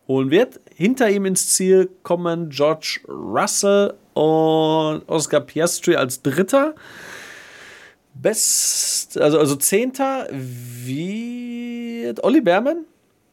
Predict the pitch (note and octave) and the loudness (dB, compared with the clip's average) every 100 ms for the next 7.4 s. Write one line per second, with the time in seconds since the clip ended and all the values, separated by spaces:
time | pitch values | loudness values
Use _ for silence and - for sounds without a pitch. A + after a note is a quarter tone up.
0 | _ _ _ _ _ _ _ _ _ - | _ _ _ _ _ _ _ _ _ -20
1 | _ D3+ D#3 D#3+ D#3+ D#3+ - - C3+ B2+ | _ 0 4 4 4 2 -2 -6 2 2
2 | D3 G#3+ - - - - D#3+ E3+ F3 F3 | 4 0 -2 -2 -2 0 2 4 4 2
3 | C#3 B2+ B2+ D3+ E3 E3+ - D3+ - - | 0 -2 2 2 2 -6 0 0 0 -12
4 | - C3+ D3+ D#3 D3+ D3+ - B2+ - - | -2 0 2 0 -2 -2 -2 -8 -12 -16
5 | _ _ _ _ _ _ _ _ _ _ | _ _ _ _ _ _ _ _ _ _
6 | - C#3 - E3 E3+ E3 C#3 C#3+ C#3 B2+ | -8 -6 2 4 4 0 0 0 2 -2
7 | A#2+ A2+ F#2+ | -6 -8 -14